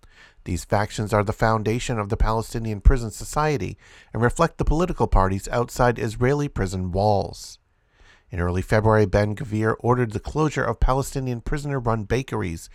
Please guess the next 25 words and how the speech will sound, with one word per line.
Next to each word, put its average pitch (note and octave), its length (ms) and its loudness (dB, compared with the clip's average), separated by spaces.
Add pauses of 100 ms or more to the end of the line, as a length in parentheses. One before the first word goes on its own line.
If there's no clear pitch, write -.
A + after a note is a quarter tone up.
(280)
in B2 120 -4
the B2+ 80 -2
country's E2 480 -6
jails. - 680 -4 (840)
His - 160 -6
office F#2 260 0
said A2+ 240 2
in G#2+ 60 -4
a G2+ 60 -2
statement B2 440 -4
that A2+ 140 0
the G#2+ 80 2
move C#3 260 2
was A#2+ 160 0
aimed B2+ 220 -2
at A2+ 100 0
denying, A#2 460 -2 (240)
quote, B2+ 360 -2 (760)
"benefits D#3 580 0
and A#2+ 160 0
indulgences B2+ 1080 -2
to - 160 -2
terrorists C3 760 2
in A2+ 160 -2
Israel," B2 720 -2